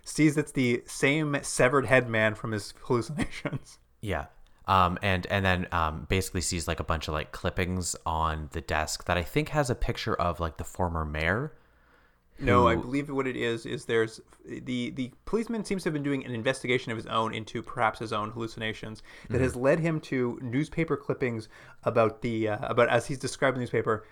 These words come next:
Speaker 1: millionaire Mayhew, who killed his whole family and was committed to a psych ward.
Speaker 2: Oh, it's millionaire,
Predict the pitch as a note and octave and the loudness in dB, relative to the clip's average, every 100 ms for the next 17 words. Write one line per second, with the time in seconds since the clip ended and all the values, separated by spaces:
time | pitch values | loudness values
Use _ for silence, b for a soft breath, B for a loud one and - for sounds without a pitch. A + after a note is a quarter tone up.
0 | b B2+ C3+ G3 A3+ A3 G#3 G3+ G3 C3+ | b -2 4 4 4 2 4 4 4 2
1 | A#2+ E3 G3+ D3+ A#2 G#2 G2 - A2+ - | 2 6 4 4 4 6 4 2 -2 4
2 | D3+ C3 A#2 - F3 F#3 F#3 F3+ B2+ G#2+ | 4 4 2 4 4 4 2 2 2 0
3 | G#2 G#2 - A#2 A#2+ C#3 C#3 C3+ - A2+ | 0 -4 -6 -4 0 0 0 -2 0 -2
4 | G#2 A#2 G#2+ G#2+ G#2+ - b b b b | -2 -2 -2 -4 -8 -18 b b b b
5 | - G2+ G2 - F#2+ G#2 G2+ F#2+ E2+ D2+ | 0 2 0 -4 0 2 4 2 0 -2
6 | C#2+ | -6